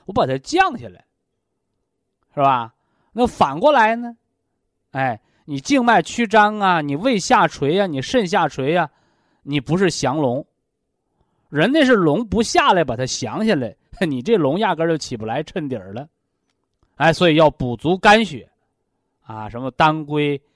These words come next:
生姜、羊肉汤啊，什么天麻，是不是啊？哎，你这些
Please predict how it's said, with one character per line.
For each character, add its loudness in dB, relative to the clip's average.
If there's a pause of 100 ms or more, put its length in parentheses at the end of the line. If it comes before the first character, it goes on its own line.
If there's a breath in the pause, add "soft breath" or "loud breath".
(360)
生 -2
姜、 0
羊 -6
肉 -8
汤 -6 (680)
啊， 0
什 -6
么 -2
天 -2
麻， -6 (960)
是 -6
不 6
是 0
啊？ -2 (120)
哎， -6
你 -12
这 -2
些 -4